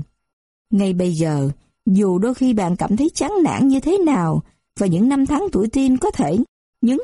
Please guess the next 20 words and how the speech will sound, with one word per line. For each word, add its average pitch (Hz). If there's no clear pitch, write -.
chìm 170
bạn 160
vào 190
những 185
cảm 196
xúc 440
tồi 175
tệ, 170
bạn 160
không 208
phải 180
là 175
mớ 165
hỗn 214
độn 156
bất 381
hạnh 143
đó. 196
Bạn 147
đã 156